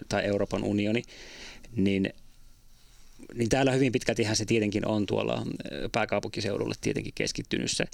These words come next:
Mutta totta kai tietysti maakuntien osaltakin myöskin edelleenkin siellä tehdään sitä, siellä niin kuin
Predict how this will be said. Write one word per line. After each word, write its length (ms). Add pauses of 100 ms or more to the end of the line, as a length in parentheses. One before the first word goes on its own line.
(360)
Mutta 220
totta 260
kai 160
tietysti 220
maakuntien 520
osaltakin 400
myöskin 400
edelleenkin 480
siellä 260
tehdään 340
sitä, 200 (180)
siellä 340
niin 160
kuin 240